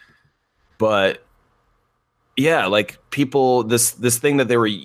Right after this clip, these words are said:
doing when they did do it as a sort of obligatory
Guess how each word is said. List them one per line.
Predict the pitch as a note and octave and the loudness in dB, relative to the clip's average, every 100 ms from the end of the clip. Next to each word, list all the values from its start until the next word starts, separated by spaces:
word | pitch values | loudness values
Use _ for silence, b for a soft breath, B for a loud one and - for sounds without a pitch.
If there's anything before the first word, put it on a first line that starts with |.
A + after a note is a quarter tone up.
| - B2 F2+ | -18 -16 -6
doing | B2+ C3 B2 A2+ G#2 | 0 2 2 0 0
when | G#2 | 0
they | G2 | -2
did | F#2+ A#2 C3+ | -2 -2 -2
do | G#2+ G#2+ G2+ | 0 0 0
it | F#2 | 0
as | - G2 F#2+ | 0 -2 0
a | F#2+ E2+ | 0 -2
sort | - G2+ | -2 -2
of | F#2 - | -2 -2
obligatory | G2+ - G2+ G2+ G2+ - G2+ F#2+ F2+ E2+ E2+ E2+ | -4 -2 -2 0 -2 -2 -2 0 0 -2 -4 -6